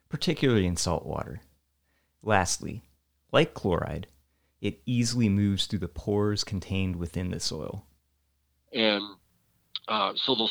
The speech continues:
Speaker 2: soil pores, once the water actually enters into the soil profile, are what actually move the water from one place to another. Now, those soil pores, when, when we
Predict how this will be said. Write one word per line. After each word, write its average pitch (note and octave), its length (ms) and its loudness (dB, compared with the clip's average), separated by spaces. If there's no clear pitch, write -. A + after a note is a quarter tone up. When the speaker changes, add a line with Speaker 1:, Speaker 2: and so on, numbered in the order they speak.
Speaker 2:
soil E3 340 2
pores, A2 460 -4
once G#2+ 320 -4
the A2 60 -12
water G2+ 360 -4
actually G2 400 -8
enters G2 380 -8
into F2+ 180 -8
the - 120 -10
soil F2 340 -6
profile, E2+ 540 -2
are - 140 2
what A2 200 2
actually A#2 500 -2
move B2 300 -2
the G2 80 -2
water F#2+ 480 2
from G#2+ 140 0
one G#2 320 -2
place G2 500 -4
to F#2+ 160 -4
another. F2 400 -6
Now, A2+ 140 2
those C#3 360 0
soil G3+ 300 -2
pores, G2 480 -4
when, G#2 260 -8
when G#2 220 -10
we B2+ 160 -6